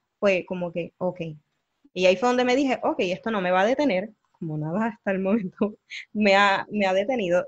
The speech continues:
Y dije, este momento es para que yo, si yo tr-, hice todo esto en menos de un año, yo puedo hacer mucho más en seis, siete, ocho meses.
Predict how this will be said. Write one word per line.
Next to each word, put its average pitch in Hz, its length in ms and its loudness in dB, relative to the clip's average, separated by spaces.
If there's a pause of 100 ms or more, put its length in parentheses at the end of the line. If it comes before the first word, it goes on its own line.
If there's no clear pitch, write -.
Y 170 140 -6
dije, 170 320 -6 (220)
este 247 340 -2
momento 320 720 0 (160)
es 196 360 -2 (360)
para 196 220 4
que 180 200 -4
yo, 214 220 0
si 170 420 -6
yo 180 200 0
tr-, 285 260 -6
hice 294 320 2
todo 277 320 6
esto 247 280 0
en 190 140 -4
menos 220 320 -4
de 269 60 -2
un 277 160 2
año, 214 400 0 (380)
yo 185 200 2
puedo 202 200 4
hacer 208 500 0
mucho 226 640 -2
más 262 380 0 (320)
en 165 180 -6
seis, 208 380 -2
siete, 202 340 -2
ocho 170 260 -6
meses. - 460 -10